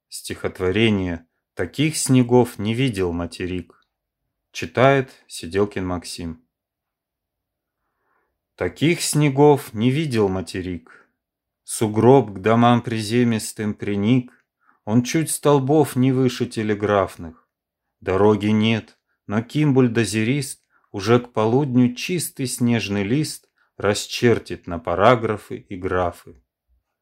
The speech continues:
Любимая, скажите, в эту ночь вам удалось разлуку превозмочь?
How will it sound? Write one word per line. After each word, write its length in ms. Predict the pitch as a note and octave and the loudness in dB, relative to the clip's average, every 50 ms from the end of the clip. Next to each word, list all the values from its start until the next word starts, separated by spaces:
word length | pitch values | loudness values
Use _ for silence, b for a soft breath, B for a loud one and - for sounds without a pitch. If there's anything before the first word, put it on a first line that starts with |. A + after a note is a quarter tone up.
| _ _ _ _ _ _ _ _ _ _ _ _ _ | _ _ _ _ _ _ _ _ _ _ _ _ _
Любимая, 680 | F#2+ F#2 A#2 B2+ B2 A#2+ D3+ D#3+ D3 C#3 A#2+ G#2 F#2 F2+ | 0 4 4 4 4 4 2 2 4 4 4 2 0 -2
скажите, 920 | - - - - A2+ A2+ A2 G#2+ A#2 C3+ C#3 B2+ - - - - - - _ _ _ _ _ - | -6 -10 -6 -4 -4 -4 -4 -4 -4 -4 -4 -4 -8 -12 -18 -20 -20 -20 _ _ _ _ _ -8
в 140 | F#2 G#2 | 0 4
эту 320 | C3 C#3+ C3+ C#3 - A#2+ A2 | 4 4 4 2 -2 -2 0
ночь 520 | A2 A2+ B2 C#3 C#3+ C3+ C3+ - - _ _ _ _ | 2 2 2 2 0 -2 -4 -10 -16 _ _ _ _
вам 300 | - G#2+ A#2 C3+ C#3 C#3+ | 0 4 4 6 6 6
удалось 560 | C#3 B2+ B2+ C3+ C#3 C#3+ D#3 E3+ D3+ - - | 4 4 4 4 4 2 2 0 -2 -6 -4
разлуку 580 | A#2 A#2 A#2 A2 G#2 G#2+ A2 A#2 A2+ - - F2+ | -2 -2 -2 0 -2 -2 -2 -2 -2 -2 -6 -10
превозмочь? 1000 | - - F#2 F2+ F2+ F2+ F#2 F2 F2 E2+ F2+ F2+ F2 E2+ E2 - - - _ | -10 -8 -6 -4 -2 -2 -4 -4 -4 -6 -6 -6 -6 -8 -10 -12 -20 -20 _